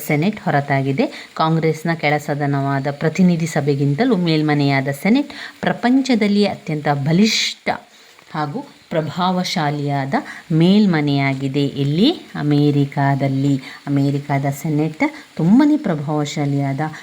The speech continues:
ಮೇಲ್ಮನೆ ಎಂದು ಪರಿಗಣಿಸಲ್ಪಟ್ಟಿದೆ. ಇದಕ್ಕೆ ಅನೇಕ ಅಂಶಗಳು ಕೂಡ ಕಾಣ್ಬೋದು. ಇಲ್ಲಿ, ಆ, ನೀವು ನೋಡುವಂತೆ ವಿಶ್ವದ ಎಲ್ಲ ಶಾಸಕಾಂಗಗಳನ್ನು ಗಮನಿಸಿದಲ್ಲಿ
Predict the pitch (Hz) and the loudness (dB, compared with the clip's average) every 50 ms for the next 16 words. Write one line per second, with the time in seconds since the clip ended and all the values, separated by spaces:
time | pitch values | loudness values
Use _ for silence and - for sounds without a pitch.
0 | - - - 156 165 190 240 269 254 226 190 160 151 147 147 151 147 143 143 143 | -12 -6 0 2 4 4 6 6 4 4 2 0 -2 -2 -4 -4 -4 -2 -2 -2
1 | 143 143 139 139 139 - 147 135 131 - 139 139 - 143 139 180 254 294 - - | 0 0 0 0 0 0 -2 -4 -4 -4 -6 -6 -6 -4 -2 0 0 0 -2 -4
2 | - 160 147 143 143 - 247 320 - - - - - - - 156 156 151 147 147 | -6 -6 -4 -4 -2 -2 -2 -2 -2 -6 -16 -20 -12 -6 -2 0 2 4 4 4
3 | 151 147 - - 262 359 - - - - - - 156 156 156 156 - 170 147 151 | 2 0 0 0 0 0 -2 -4 -10 -8 -6 -2 0 0 0 -2 -2 -4 -4 -2
4 | 147 143 143 139 - - 151 147 175 262 330 - - - - - - 156 139 131 | -2 -2 -2 -4 -4 -4 -2 0 0 0 -2 -2 -8 -20 -12 -6 -4 -2 -2 0
5 | 131 127 123 131 117 - - - - - - - - - - - - - - 156 | -2 -4 -4 -6 -10 -12 -12 -12 -12 -12 -14 -14 -18 -20 -20 -20 -20 -12 -6 -2
6 | 151 165 220 240 190 165 190 208 202 - - - - 165 160 147 - - - - | 0 2 4 4 4 4 2 2 0 -4 -14 -14 -8 -8 -8 -8 -8 -14 -20 -20
7 | - - - - - 220 - 156 151 151 147 147 143 143 143 139 139 139 143 143 | -20 -20 -20 -16 -12 -6 -2 0 2 2 2 2 2 2 0 0 2 2 2 4
8 | 143 143 143 143 139 139 143 139 139 139 135 135 135 139 - 185 240 285 - - | 4 4 4 4 4 4 4 4 2 2 0 0 -2 0 0 0 0 0 -2 -6
9 | - - - - - - - - - 226 226 - - - 294 262 196 190 190 - | -20 -20 -20 -20 -20 -20 -10 -4 -2 0 0 0 -2 0 0 0 2 0 -2 -2
10 | 170 175 180 190 190 202 214 233 262 285 269 - 196 165 160 - 170 156 - 160 | 0 0 2 2 4 4 4 4 4 2 2 0 -2 -2 -2 -4 -6 -6 -4 -4
11 | 151 147 143 151 143 143 139 143 143 139 143 139 139 135 131 - - 135 135 135 | -4 -2 -2 -2 -2 0 0 0 0 0 2 2 2 2 0 0 -2 -2 0 0
12 | 131 147 214 302 | 2 2 2 0